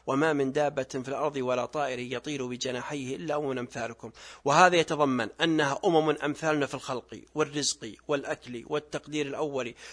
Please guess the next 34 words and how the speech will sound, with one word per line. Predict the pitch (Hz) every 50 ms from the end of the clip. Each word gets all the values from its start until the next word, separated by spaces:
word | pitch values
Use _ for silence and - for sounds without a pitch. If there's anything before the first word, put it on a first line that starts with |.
| - - -
وأنها | 143 147 156 156 147 143 139 139
لم | 151 156
تخلق | 151 - 160 - 143 143 - -
سدى، | - 156 143 127 113 101
بل | 104 135 135
هي | 147 156 151 131 120
معبدة | 120 135 123 - 147 147 147 156 160 151 147 139 123 - 123
مذللة | 120 123 127 131 131 139 135 143 156 156 143 131 - - 127 113 - - - - - _ -
قد | 143 -
قدر | - - 160 151 156 - 143 131
خلقها | 131 131 - 160 156 139 - - 127 120 120 127
وأجلها | 127 127 123 - - 156 151 - 127 123 127 123 123 123
ورزقها | 123 127 147 160 151 - - - 135 131 127 127
وما | 131 135 139 131
تصير | 131 - - 127 - 160 156 139
إليه، | 139 143 147 131 113 - - - - - - -
ثم | 139 139 143 147
ذكر | 147 151 143 - 151 143
عاقبتها | 135 139 147 - - 151 147 135 127 - 123 120 117
ومصيرها | 117 120 127 131 131 - 160 151 135 127 123 123
بعد | 135 151 139 143 143 135
فنائها، | 131 - 147 156 147 131 123 117 120 113 - - - - - - -
ثم | - 147 147 143
قال: | 139 135 - 160 156 147 135
"إلى | 127 127 131
ربهم | 131 151 156 160 151 147 143 143
يحشرون"، | 135 - - 151 143 135 120 110
فذكر | - 127 147 156 151 - 151 139 139
مبدأها | 139 135 143 147 151 143 92 120 120 120 120
ونهايتها | 127 123 131 135 127 131 143 160 156 151 - 131 117 117
وأدخل | 120 117 127 156 - - - 131 143 143
بين | 143 139 143 139 139
هاتين | 135 139 135 - - 151 147 139
الآيتين | 135 135 139 143 135 131 - 160 143 123